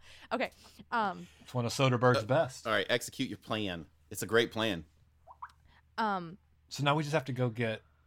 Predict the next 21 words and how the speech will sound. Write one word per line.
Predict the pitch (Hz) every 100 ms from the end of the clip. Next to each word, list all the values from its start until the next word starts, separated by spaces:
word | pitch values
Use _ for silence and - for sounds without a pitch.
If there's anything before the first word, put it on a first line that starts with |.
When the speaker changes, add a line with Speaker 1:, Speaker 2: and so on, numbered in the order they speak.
| _ -
Speaker 2:
Ilshrak. | 113 - -
Speaker 1:
Yeah, | 254 220
so, | 208 269 233 220
uh, | 254 233 208
I | - 262
think, | 392 381 277 - -
I | 247
think | 320 233
Cammy | - 233 247 269
is | 247
gonna | 233 214
try | - 214 208
a | 185
real, | 190 208 202 170
uh, | 185 180 -
confidence | - 226 202 226 208 190
wins, | 175 180 185 202
a |
real | 175 196 175
Rusty | 165 160 - 202 170
approach, | - 208 208 214